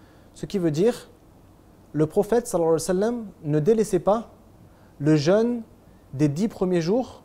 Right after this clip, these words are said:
ou des neuf premiers jours de Dhul Hijjah, du mois de Dhul Hijjah. Et certains savants, comme Ibn Sirin, ont préféré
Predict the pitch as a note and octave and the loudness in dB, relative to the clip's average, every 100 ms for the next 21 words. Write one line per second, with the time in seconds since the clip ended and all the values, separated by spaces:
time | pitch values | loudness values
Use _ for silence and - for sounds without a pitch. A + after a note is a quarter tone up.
0 | - D3+ D3+ D#3 A#3 A#3 - F3 D#3+ G3 | -2 0 2 4 2 2 -2 0 0 0
1 | C4 - - - - - - - - E3+ | -2 -6 -20 -20 -20 -20 -20 -20 -2 0
2 | E3 F#3 - D3+ C3+ A#2+ A2+ - - - | 4 2 2 -4 -4 -8 -10 -20 -20 -8
3 | C3+ C#3+ F#3 A#3 D#3+ D3 D3+ - C3+ A#2+ | -4 2 2 2 -4 -2 -4 -4 -8 -6
4 | A2+ - - - - - - - - - | -12 -14 -20 -20 -20 -20 -20 -20 -20 -20
5 | - - - - - - - _ - - | -20 -20 -20 -20 -20 -20 -20 _ -20 -2
6 | F3 F#3+ F#3 - - - - A3+ C#4 A#3 | 4 4 2 -10 -20 -16 0 4 4 4
7 | A3 F#3+ B3+ - - F3 F3+ F#3+ G3 G3 | 2 2 0 -4 -20 0 2 4 2 0
8 | F#3+ F3 A#3 C4+ A#3+ - - - _ - | 2 2 2 -2 -6 -14 -20 -20 _ -20
9 | - - - - - - - D#3+ D3+ C4 | -20 -20 -20 -20 -20 -20 -4 -2 2 0
10 | B3+ G#3 G#3+ C4 | 4 6 6 4